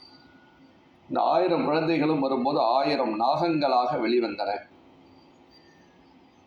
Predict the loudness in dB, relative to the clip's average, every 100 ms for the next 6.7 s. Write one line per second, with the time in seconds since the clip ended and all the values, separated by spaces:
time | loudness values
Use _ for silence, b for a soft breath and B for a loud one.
0 | _ _ -10 -2 0 2 2 2 2 0
1 | -4 -6 -2 0 2 2 2 0 0 0
2 | 2 0 -2 -4 -2 0 0 0 0 -2
3 | -4 -8 -18 -20 -20 -20 -20 -20 -10 -2
4 | 0 0 -2 -2 -4 -4 -14 -6 -2 0
5 | 0 0 0 0 0 -2 -2 -2 0 0
6 | -4 -2 -2 0 -2 -4 -6